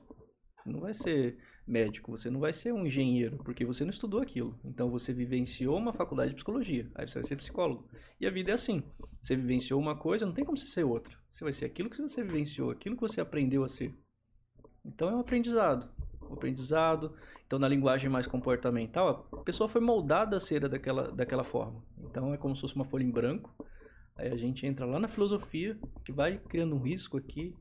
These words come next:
outro ali, vai formando a personalidade daquela pessoa.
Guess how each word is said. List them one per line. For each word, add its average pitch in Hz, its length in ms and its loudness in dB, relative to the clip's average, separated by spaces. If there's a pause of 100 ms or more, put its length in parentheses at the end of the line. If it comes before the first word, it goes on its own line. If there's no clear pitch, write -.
outro 127 260 -4
ali, 123 180 0
vai 156 140 0
formando 180 540 0
a - 20 -6
personalidade 139 720 0
daquela 123 260 -2
pessoa. 113 400 0